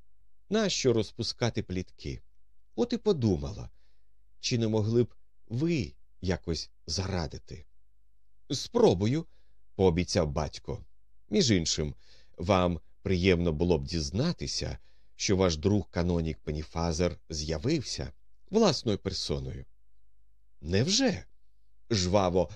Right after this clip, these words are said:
вигукнула міс Марпл. «Де?» «У селі Мілтон Сент-Джон». «Оце так дивина. Що він там робив?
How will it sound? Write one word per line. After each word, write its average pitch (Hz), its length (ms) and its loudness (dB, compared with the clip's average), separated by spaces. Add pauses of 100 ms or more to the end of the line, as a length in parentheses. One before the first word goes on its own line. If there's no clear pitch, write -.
(140)
вигукнула 87 600 2
міс 85 260 -2
Марпл. 73 400 -6 (420)
«Де?» 190 360 2 (680)
«У 147 80 0
селі 147 400 2 (180)
Мілтон 95 540 4
Сент-Джон». 95 720 0 (580)
«Оце 82 320 -4
так 76 200 -4
дивина. 95 560 -4 (640)
Що - 220 4
він 214 160 2
там 190 200 0
робив? 123 420 2